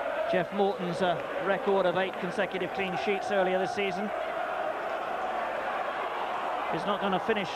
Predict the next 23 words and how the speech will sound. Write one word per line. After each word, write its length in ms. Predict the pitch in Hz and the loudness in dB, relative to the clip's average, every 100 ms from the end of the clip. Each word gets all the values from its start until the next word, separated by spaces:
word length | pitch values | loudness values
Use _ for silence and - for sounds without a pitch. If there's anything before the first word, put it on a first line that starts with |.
| - - | -4 -2
with 80 | |
a 60 | 170 | -2
clean 240 | 180 185 180 - | 0 0 0 0
sheet 320 | 226 269 - | 0 0 -2
in 160 | 202 180 | 0 0
this, 200 | 180 - | 0 2
uh, 160 | 180 143 - - - - - - - - - - - - - - | 0 0 -4 -4 -4 -2 -2 -2 -2 -2 -4 -2 -2 -2 0 2
season. 360 | 240 247 277 277 | 2 2 2 2
That's 220 | 302 277 | 2 2
a 80 | 302 | 2
penalty. 540 | 285 320 320 285 285 - - - - - - - - - - - - - - 202 | 2 2 2 2 0 -2 -4 -2 -2 -2 -2 -2 0 0 0 0 0 0 0 2
No 260 | 277 330 | 2 4
doubt 220 | 311 311 | 2 2
about 340 | 294 302 294 285 | 2 2 2 2
it. 120 | 269 - - - - - - - - - - | 0 -2 -4 -4 -4 -4 -4 -4 -4 -4 -2
Hessenthaler 760 | - 339 311 294 294 302 285 269 | 0 0 0 -2 2 4 4 4
upended. 580 | 269 269 254 233 214 208 - - - - - - - - - - - - - - - - - - - - - - - - - - - - | 2 0 0 0 -2 -2 -4 -4 -4 -4 -4 -4 -4 -4 -4 -2 -4 -2 -2 -2 -2 -2 -2 -2 -2 -2 -2 -2 -2 -2 -2 -2 -2 0
And 120 | 214 | 0
it 120 | 208 | 2
really 300 | 233 269 247 | 2 2 2
was 280 | 233 254 247 | 2 2 2
a 80 | 220 | -2
clumsy 460 | - 269 262 214 | 0 0 0 0